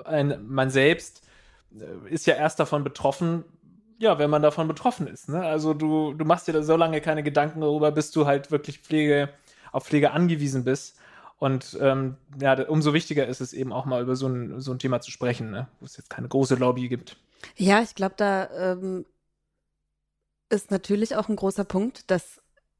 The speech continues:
Speaker 2: das ein sehr weiblich geprägtes Arbeitsumfeld ist. Also ich glaube, über achtzig Prozent der, äh, Pflegekräfte sind Frauen. Und das, also, ist natürlich nicht der Hauptgrund, warum es da keine große Lobby gibt, aber das ist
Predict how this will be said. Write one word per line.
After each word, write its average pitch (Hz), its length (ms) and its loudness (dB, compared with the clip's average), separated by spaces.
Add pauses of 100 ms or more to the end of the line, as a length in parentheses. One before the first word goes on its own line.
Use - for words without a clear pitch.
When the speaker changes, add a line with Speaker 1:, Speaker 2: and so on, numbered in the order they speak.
(400)
Speaker 2:
das 185 240 -2 (180)
ein 175 140 0
sehr 180 360 0
weiblich 175 440 -4
geprägtes - 640 -8
Arbeitsumfeld 165 680 -4
ist. - 240 -10 (640)
Also 180 200 0
ich - 180 -6
glaube, 185 260 2
über 202 240 0
achtzig 202 320 -8
Prozent 220 640 -6
der, 180 480 -2
äh, 185 200 0
Pflegekräfte 185 720 -4
sind 233 180 -4
Frauen. 233 320 0 (800)
Und 180 440 0
das, 180 200 -2 (200)
also, 170 420 -2
ist 160 120 -4
natürlich 180 320 0
nicht 180 140 -2
der 156 120 0
Hauptgrund, 220 340 0
warum 180 160 2
es 170 80 -8
da 170 140 0
keine 170 200 0
große 160 280 -2
Lobby 156 240 0
gibt, 180 240 -2
aber 156 180 0
das 147 240 -6 (140)
ist - 320 -8